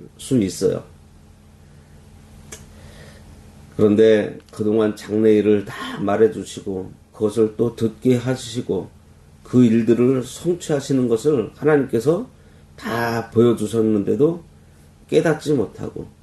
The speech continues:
계속해서 패역하는 자기 백성들에게 지금 하나님께서 다른 새 일을 또 보여주시겠다는 거예요. 그렇게 해서 또 깨닫도록 하시겠다는 말씀입니다. 그 새 일은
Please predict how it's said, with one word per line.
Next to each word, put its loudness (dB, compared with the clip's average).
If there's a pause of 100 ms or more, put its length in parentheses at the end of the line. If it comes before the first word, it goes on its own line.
(500)
계속해서 0
패역하는 0 (640)
자기 -2
백성들에게 2 (520)
지금 -2
하나님께서 0 (360)
다른 2
새 0
일을 0
또 2
보여주시겠다는 -2
거예요. -12 (800)
그렇게 4
해서 -2
또 -2
깨닫도록 -2
하시겠다는 -2
말씀입니다. -6 (1080)
그 4
새 4
일은 2